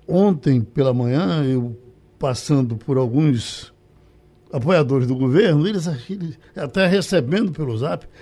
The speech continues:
uma revolta enorme, inclusive um dos meus amigos muito queridos com relação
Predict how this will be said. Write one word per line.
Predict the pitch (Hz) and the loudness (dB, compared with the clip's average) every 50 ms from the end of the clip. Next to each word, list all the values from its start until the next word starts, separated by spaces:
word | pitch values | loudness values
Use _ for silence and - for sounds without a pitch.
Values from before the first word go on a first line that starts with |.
| - - - - - - - - | -20 -20 -20 -20 -20 -20 -20 -20
uma | - - - - | -18 -14 -10 -6
revolta | 175 165 196 196 165 139 120 120 160 185 180 175 - - 196 | -2 0 2 2 2 2 2 2 2 0 0 -2 -4 -4 -4
enorme, | 175 147 139 151 175 190 202 202 185 135 107 92 107 117 107 107 120 | -2 2 4 6 8 10 10 10 8 6 4 0 -4 -4 -4 -4 -6
inclusive | 131 127 - 143 131 160 214 220 - - - - - - - - _ 170 | -8 -8 -6 -6 -4 -4 -6 -6 -8 -12 -18 -20 -20 -20 -20 -12 _ -4
um | 160 160 | -4 -4
dos | 147 - 127 120 | -2 -2 -2 0
meus | 131 143 143 120 120 | 0 0 0 0 0
amigos | 127 120 131 139 135 123 120 107 | 0 2 2 0 0 0 -2 -2
muito | 123 160 139 - | -2 -4 -4 -6
queridos | - 120 113 113 165 202 196 175 127 113 110 101 - | -4 -2 2 4 4 4 4 2 0 -4 -8 -10 -10
com | - 165 | -8 -6
relação | 127 135 139 120 113 - - 156 147 123 | -4 -4 -4 -4 -6 -6 -4 -4 -4 -4